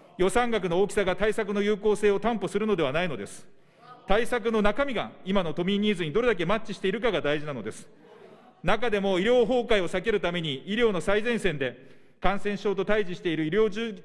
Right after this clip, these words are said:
事者の方への支援の充実が欠かせません。また、ホテル等を活用して軽症の方の宿泊施設を確保する際には、対応の長期化も視野に、対策に関わる方の感染防止も含め、持続可能な体制整備を図ることが必要です。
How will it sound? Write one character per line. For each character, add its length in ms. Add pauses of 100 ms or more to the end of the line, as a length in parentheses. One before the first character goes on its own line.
事 100
者 160
の 80
方 240
へ 80
の 120
支 160
援 120
の 80
充 160
実 180
が 120
欠 100
か 80
せ 80
ま 100
せ 140
ん。 80 (960)
ま 160
た、 220 (420)
ホ 100
テ 120
ル 100
等 160
を 60
活 240
用 120
し 60
て 580
軽 140
症 160
の 100
方 200
の 100
宿 160
泊 180
施 80
設 200
を 80
確 240
保 80
す 100
る 80
際 220
に 80
は、 140 (440)
対 200
応 100
の 100
長 160
期 100
化 120
も 100
視 140
野 80
に、 160 (300)
対 140
策 220
に 80
関 160
わ 140
る 80
方 220
の 80
感 200
染 160
防 160
止 140
も 80
含 180
め、 160 (400)
持 100
続 200
可 100
能 140
な 120
体 200
制 160
整 200
備 140
を 100
図 120
る 80
こ 100
と 80
が 140
必 180
要 100
で 100
す。 240